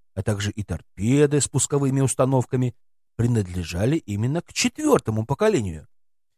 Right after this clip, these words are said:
и были произведены на одном и том же производственном комплексе, а также,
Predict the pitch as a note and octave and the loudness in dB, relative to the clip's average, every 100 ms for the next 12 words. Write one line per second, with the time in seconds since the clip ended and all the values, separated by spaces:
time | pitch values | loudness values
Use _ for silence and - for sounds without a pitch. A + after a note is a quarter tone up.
0 | _ F#2+ F2 A2+ B3 C4+ C4+ F3 C#3 B2 | _ -10 -6 -4 -4 -6 -4 -2 -2 -2
1 | A#2 G#2+ F#3 F3+ G#2+ F2+ A2 A3+ C3 G#2+ | -2 -2 -2 0 -2 -2 -2 -2 -6 -4
2 | C#3+ - G3 - _ _ _ _ B2+ B2+ | -4 0 -2 -2 _ _ _ _ 0 2
3 | A2 F#2+ B2+ - A#2 F#2+ E2+ - G2 F#2+ | 0 -2 -4 -4 -4 -6 -6 -4 -4 -2
4 | G2 - A2 G#2 F#3 F#3 G3 | -6 -2 -2 0 0 2 2